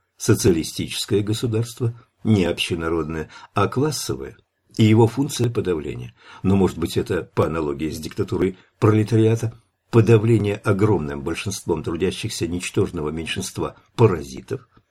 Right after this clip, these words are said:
В самом социалистическом обществе отсутствует, как известно, социальная основа паразитизма,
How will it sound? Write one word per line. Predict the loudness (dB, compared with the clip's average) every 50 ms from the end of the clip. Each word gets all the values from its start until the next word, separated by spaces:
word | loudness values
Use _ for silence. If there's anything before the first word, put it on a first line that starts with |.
| _ _ _ _ _ _ _ _
В | -6 2
самом | 4 4 6 6 4 4
социалистическом | 2 0 -2 -2 0 0 0 0 -2 -2 -4 -4 -6 -6 -4 -4 -4 -4
обществе | -4 -6 -8 -10 -12 -10 -4 -2 -2 -2 -4 -10 -20 _ _
отсутствует, | 2 2 2 0 -6 -6 -6 -6 -8 -8 -6 -2 -2 0 -2 0
как | -2 -2 0 0
известно, | -2 -4 -6 -8 -8 -8 -10 -12 -16 -16 _ -20 -18
социальная | _ 0 2 2 2 4 2 2 2 0 -2 -2 -4 -6
основа | -6 -6 -6 -6 -6 -6
паразитизма, | -4 -4 -4 -4 -2 -2 -4 -4 -4 -4 -6 -6 -8 -12 -14